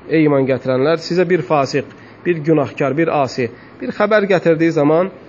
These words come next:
onu təsdiqləməzdən qabaq sübuta yetirin. E, həmçinin, qardaşlar,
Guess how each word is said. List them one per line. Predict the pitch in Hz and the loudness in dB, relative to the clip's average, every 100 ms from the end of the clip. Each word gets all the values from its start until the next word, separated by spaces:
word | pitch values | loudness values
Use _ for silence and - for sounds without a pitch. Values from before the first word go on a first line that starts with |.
| - - | -20 -6
onu | 147 165 | -2 0
təsdiqləməzdən | 165 143 151 143 139 131 127 135 131 | -2 -4 -4 -2 0 0 0 0 0
qabaq | 127 143 - | -2 -4 -4
sübuta | 131 120 123 | -6 -4 -2
yetirin. | 117 107 110 104 - - - - - - - - - - - - - - - - - | -4 -4 -10 -12 -16 -20 -20 -20 -20 -20 -20 -20 -20 -20 -20 -20 -20 -20 -20 -16 -6
E, | 127 | -4
həmçinin, | - 202 220 214 196 | -2 -2 0 2 4
qardaşlar, | 180 160 180 135 151 156 | 4 4 2 2 2 2